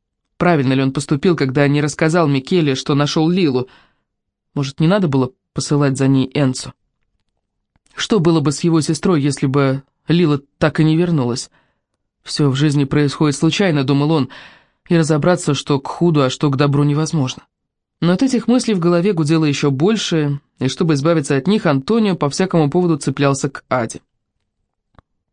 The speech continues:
«Он женатый человек, у него ребенок!» — орал он на сестру.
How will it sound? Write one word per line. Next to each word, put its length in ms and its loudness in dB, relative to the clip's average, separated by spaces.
«Он 180 0
женатый 440 2
человек, 540 -2
у 100 2
него 300 2
ребенок!» — 760 0
орал 320 2
он 120 2
на 80 0
сестру. 460 -2